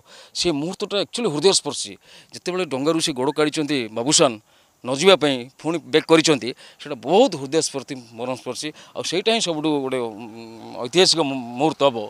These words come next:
ଯେ ଯେତେବେଳେ ଗୋଟେ ଡକ୍ଟର ପୁରା ମେଣ୍ଟାଲି ପ୍ରିପେୟାର ଥିଲା ପଳେଇ ବୋଲିକି, ସେ ଯୋଉ ପୁଣି ବ୍ୟାକ୍ କରିଛି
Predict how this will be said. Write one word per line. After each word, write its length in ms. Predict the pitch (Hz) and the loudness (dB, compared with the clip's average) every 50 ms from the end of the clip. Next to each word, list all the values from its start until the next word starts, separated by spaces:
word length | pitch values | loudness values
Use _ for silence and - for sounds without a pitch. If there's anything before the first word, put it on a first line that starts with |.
| - - - - - - | -10 -16 -20 -20 -18 -14
ଯେ 100 | - 131 | -12 -12
ଯେତେବେଳେ 320 | 113 117 - 180 190 190 | -10 -4 0 2 4 4
ଗୋଟେ 120 | 185 175 143 | 4 4 2
ଡକ୍ଟର 280 | 139 131 - 190 185 170 147 110 - - - - - _ - - _ _ _ - - - - - - - 147 | 0 0 2 0 0 0 0 -4 -8 -20 -20 -20 -20 _ -20 -20 _ _ _ -20 -20 -20 -20 -20 -12 -2 2
ପୁରା 120 | 165 185 165 | 4 4 4
ମେଣ୍ଟାଲି 300 | 139 139 139 175 185 180 | 2 0 0 0 0 0
ପ୍ରିପେୟାର 260 | - 143 143 208 233 220 | -2 0 4 4 6 6
ଥିଲା 140 | 202 208 175 | 6 2 2
ପଳେଇ 240 | - 147 156 156 | 4 4 4 4
ବୋଲିକି, 360 | 127 135 131 127 123 107 107 113 - - - - | 4 2 -2 -4 -4 -6 -10 -14 -14 -18 -20 -14
ସେ 140 | - - 156 | -10 -10 -6
ଯୋଉ 140 | 147 165 - _ | -6 -8 -8 _
ପୁଣି 240 | - - 170 220 226 | -6 0 2 2 2
ବ୍ୟାକ୍ 220 | 165 127 170 165 - | 2 2 0 0 0
କରିଛି 260 | 160 156 139 - | -2 -2 -2 -4